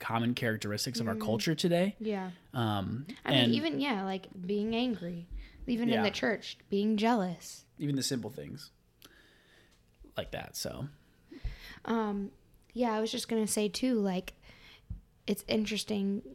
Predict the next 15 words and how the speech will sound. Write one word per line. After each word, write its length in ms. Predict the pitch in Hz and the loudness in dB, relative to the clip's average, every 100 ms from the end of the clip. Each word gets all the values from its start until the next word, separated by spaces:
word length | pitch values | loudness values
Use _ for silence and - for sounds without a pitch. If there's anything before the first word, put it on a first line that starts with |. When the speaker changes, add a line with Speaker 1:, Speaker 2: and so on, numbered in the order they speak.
| 247 | -6
Speaker 2:
how 180 | 202 202 | -2 0
this 180 | 202 | 0
passage 500 | - 208 202 190 202 196 | 0 0 0 0 -2 -2
is 120 | - | -4
talking 400 | 196 196 - 208 | -4 -6 -4 -4
about, 440 | 202 196 190 - 202 | -2 0 0 0 -2
um, 400 | 196 190 190 180 - - _ - - _ - _ _ _ _ _ _ _ _ - | -2 -2 -4 -8 -16 -20 _ -20 -20 _ -20 _ _ _ _ _ _ _ _ -4
like, 360 | 226 214 - - - - - - _ _ _ _ - _ _ _ - | -2 -2 -4 -16 -20 -20 -20 -20 _ _ _ _ -20 _ _ _ -12
where 200 | 220 226 | -8 -6
is 140 | 247 - | -8 -8
it? 200 | - - - | -10 -10 -12
I 40 | |
don't 160 | - - | -10 -8
remember. 400 | - - - - - - | -8 -8 -8 -8 -12 -2
Oh, 300 | 226 - | 0 0